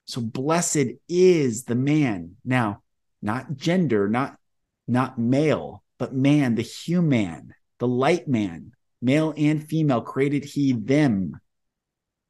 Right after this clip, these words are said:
Blessed is the man that walketh not in the counsel of the ungodly, nor standeth in the way of sinners, nor sitteth in the seat of the scornful.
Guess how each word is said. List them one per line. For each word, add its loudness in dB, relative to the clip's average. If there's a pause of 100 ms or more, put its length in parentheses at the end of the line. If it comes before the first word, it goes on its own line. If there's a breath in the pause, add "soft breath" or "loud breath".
(1000)
Blessed 2
is 0
the 0
man 0 (1000)
that -4
walketh 0
not 4 (140)
in -2
the -2
counsel -4 (300)
of -10
the 4
ungodly, -2 (920)
nor 4
standeth 0
in 0
the 2
way 2
of 0
sinners, -4
nor 0 (800)
sitteth -2 (640)
in 0
the 0
seat 0
of -12
the -10
scornful. -8